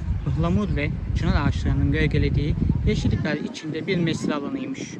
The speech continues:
Bugün kasırların yer aldığı vadinin ilk bölümü Sultan üçüncü Ahmet döneminde Tersane Emine'ne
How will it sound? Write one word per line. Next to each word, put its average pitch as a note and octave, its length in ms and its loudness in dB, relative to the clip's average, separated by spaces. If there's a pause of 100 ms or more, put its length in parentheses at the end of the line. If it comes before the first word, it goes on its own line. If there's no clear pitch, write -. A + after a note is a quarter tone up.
(440)
Bugün F#3 300 2
kasırların D3+ 480 -2
yer D#3 160 0
aldığı C#3+ 340 -2
vadinin D3 340 0
ilk - 200 -6
bölümü C3+ 260 0
Sultan - 400 4
üçüncü D#3 360 2
Ahmet D#3 320 -2
döneminde C#3+ 540 -6 (400)
Tersane G3+ 400 0
Emine'ne C#3+ 420 0